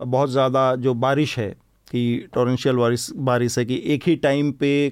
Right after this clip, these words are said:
कम समय में बहुत ज़्यादा बारिश हो रही है, जिसकी वजह से नदी नालों में, पहाड़ों, ब-, पहाड़ों में, अ, बाढ़ आ जा रही है और भूस्खलन हो रहा है, लैंडस्लाइड हो रही है, ये सारी स्थितियाँ बन रही हैं एक साथ।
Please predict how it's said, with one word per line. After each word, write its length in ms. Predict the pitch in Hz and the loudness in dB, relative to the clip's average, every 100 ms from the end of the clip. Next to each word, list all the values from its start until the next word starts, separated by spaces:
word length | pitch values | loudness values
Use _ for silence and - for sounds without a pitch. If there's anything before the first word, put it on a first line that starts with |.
| - | -2
कम 200 | 165 170 | -2 -2
समय 300 | 160 151 151 | 0 0 2
में 200 | 151 135 | 0 0
बहुत 180 | 131 156 | 0 0
ज़्यादा 280 | 139 139 | 2 2
बारिश 400 | 147 135 135 131 | 2 2 0 -2
हो 80 | 139 | 0
रही 200 | 127 131 | 0 2
है, 260 | 131 135 135 | 2 2 2
जिसकी 220 | 117 135 | -2 0
वजह 140 | 127 | 0
से 140 | 120 131 | 0 -2
नदी 260 | 131 131 | -2 -2
नालों 320 | 135 120 123 127 | -2 0 -2 -2
में, 260 | 123 123 | -2 -2
पहाड़ों, 500 | 120 117 123 123 139 | -2 0 0 -2 -4
ब-, 140 | 123 117 | -4 -4
पहाड़ों 360 | 117 123 123 | -2 0 0
में, 160 | 123 117 | -2 -6
अ, 720 | - _ _ _ - 120 123 | -14 _ _ _ -4 0 2
बाढ़ 360 | 139 131 135 123 | 0 0 0 0
आ 100 | 117 | -2
जा 160 | 120 | -2
रही 200 | 117 120 | -2 -2
है 140 | 123 123 | 0 0
और 220 | 120 117 | -2 -2
भूस्खलन 500 | 113 135 - 147 135 | -4 -4 0 2 2
हो 120 | 120 | 0
रहा 200 | 117 120 | 0 0
है, 280 | 120 123 104 | -2 -4 -4
लैंडस्लाइड 560 | 123 143 143 147 131 120 | -2 0 0 0 0 0
हो 100 | 117 | -2
रही 200 | 117 120 | -2 -2
है, 60 | |
ये 140 | 127 135 | -2 -2
सारी 260 | 147 143 | 0 0
स्थितियाँ 380 | 147 135 135 139 | -2 -6 -4 -2
बन 120 | 127 | -2
रही 220 | 127 127 127 | -2 -2 -2
हैं 100 | 117 | -4
एक 120 | - | -4
साथ। 240 | 117 110 | -2 -2